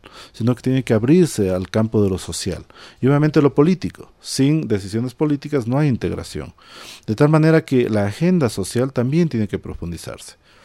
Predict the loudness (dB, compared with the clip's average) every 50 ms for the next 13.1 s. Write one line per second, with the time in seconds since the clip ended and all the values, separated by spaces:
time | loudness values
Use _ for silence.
0 | _ _ _ _ -12 -8 -2 0 0 2 2 4 4 2 2 2 0 -2 -2 -2
1 | -2 -4 -4 -2 -2 0 0 0 0 -2 0 0 0 -2 -2 -4 -10 -18 _ -6
2 | -4 -4 -4 -4 -2 -2 -2 -2 -4 -6 -10 -10 _ _ _ -20 -20 -20 -20 -20
3 | -20 -20 -10 -6 -4 -2 -2 -2 -2 0 2 4 4 4 2 0 -6 -6 -4 -2
4 | 0 2 2 2 2 2 2 4 4 4 4 2 2 0 0 0 -2 -2 0 0
5 | 0 2 2 2 2 0 -2 -2 -2 -2 0 0 0 -2 -4 -6 -8 _ _ _
6 | _ _ -14 -8 -8 -6 -2 0 0 2 2 2 0 0 0 2 4 4 4 2
7 | 2 0 0 2 2 4 4 4 4 2 0 -4 -8 -12 _ _ _ _ -20 -20
8 | -20 -20 _ _ _ -2 0 2 2 0 -2 -4 -4 -2 0 2 2 0 0 0
9 | 0 0 0 0 0 0 0 0 0 0 0 0 2 2 2 2 4 4 4 2
10 | 4 2 2 4 4 4 4 4 2 2 0 0 -2 0 0 0 0 0 0 0
11 | 2 2 2 0 0 -2 -2 0 -2 -2 -2 -2 0 0 0 0 0 0 0 0
12 | 0 0 0 0 -2 -2 -2 -2 0 2 2 0 0 0 -4 -6 -10 -12 -12 -14
13 | -16